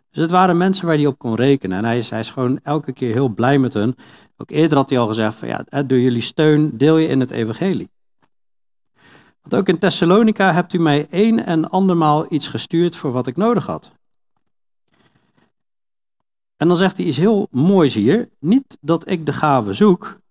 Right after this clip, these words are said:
maar ik zoek de vrucht die op uw rekening toeneemt."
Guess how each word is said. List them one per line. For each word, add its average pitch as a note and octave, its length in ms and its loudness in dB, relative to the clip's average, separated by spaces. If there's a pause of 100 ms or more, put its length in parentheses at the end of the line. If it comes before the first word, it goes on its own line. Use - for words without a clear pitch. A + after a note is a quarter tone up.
(500)
maar G#2 200 -14
ik G#2 100 -14
zoek - 380 -2
de G#2+ 140 -8
vrucht C#3+ 460 -4
die G#2 160 -4
op B2 220 -6
uw G#2 260 -2 (340)
rekening C3+ 600 -2
toeneemt." F2+ 400 -10